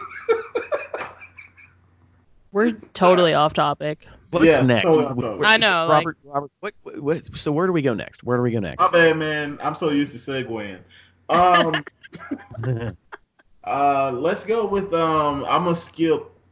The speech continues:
Speaker 3: one and, and go to the other one. Let's go to Amazon Prime.
Speaker 1: Whoa.
Speaker 2: Ah.
Speaker 1: Not everybody can
Speaker 3: Okay.
Speaker 1: afford Amazon Prime.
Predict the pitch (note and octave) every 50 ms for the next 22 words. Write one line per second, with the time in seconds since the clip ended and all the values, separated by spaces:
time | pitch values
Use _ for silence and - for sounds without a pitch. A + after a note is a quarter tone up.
0 | _ _ A2+ A#2 A#2 B2 B2 B2 A#2+ A#2 A2+ A2+ A2 G#2+ G#2+ G2+ - - G2 G#2+
1 | G#2 F#2+ A2 A2+ A2+ A2+ - B2 G#2 G2+ G#2 G2+ G2+ G#2 G#2+ G2+ G2+ F#2+ F#2+ F#2+
2 | G2 G2+ G2+ G#2 - - A#2+ A2+ A2 A2 - - G#2+ A2 A2 A2 G2+ G#2+ G#2 G#2
3 | G2+ F#2+ - G#2+ G#2 G2 F#2+ F2+ E2+ E2 F2 F#2+ - - _ _ _ _ _ _
4 | _ _ - - D#3 D3+ D3 C#3+ C#3+ D#3 D3+ _ _ _ - - - - A2+ B2
5 | C3+ C#3 C#3 _ _ _ G3 C#3+ G2+ D#2 C#2+ C#2 B1+ A1+ G1+ G1+ G1+ G1+ G1+ G1+
6 | G1+ G1+ G1+ - - - - - - F3 F#3 G#3 A3+ B3 A#3+ B3 A#3+ A#3 A3+ B3+
7 | C3 C3+ - - C3+ C3+ - F3 E3+ E3 E3 E3 - - D3+ D3+ D#3 D#3 D3 C#3+
8 | D3+ D#3+